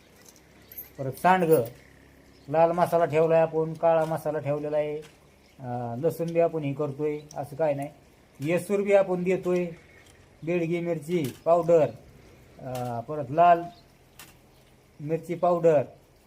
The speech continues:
सगळं आपण अव्हेलेबल ठेवलेलं आहे सध्या. ज्याला फक्त आता ही,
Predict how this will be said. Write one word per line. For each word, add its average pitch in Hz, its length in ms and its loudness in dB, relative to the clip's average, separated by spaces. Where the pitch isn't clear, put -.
सगळं 196 340 2
आपण 214 240 2
अव्हेलेबल 202 540 -2
ठेवलेलं 190 600 -4
आहे 175 120 -2
सध्या. 156 260 -2
ज्याला 165 240 0
फक्त 151 260 -8
आता 170 180 0
ही, 160 260 -4